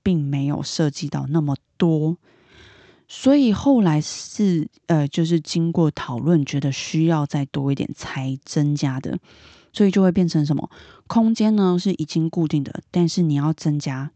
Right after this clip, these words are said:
座位，就会变成现在这个样子，很挤。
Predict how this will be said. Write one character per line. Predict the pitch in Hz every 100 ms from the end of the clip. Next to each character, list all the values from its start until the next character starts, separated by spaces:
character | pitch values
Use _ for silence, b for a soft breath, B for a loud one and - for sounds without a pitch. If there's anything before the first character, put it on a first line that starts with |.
| -
座 | 190 143
位， | - 151 - b b b b _
就 | -
会 | 156
变 | 156 147
成 | - -
现 | 143 - 156
在 | 143
这 | 131
个 | 131
样 | 131
子， | 123 - - b b b _
很 | - 147 139 165 196
挤。 | - 127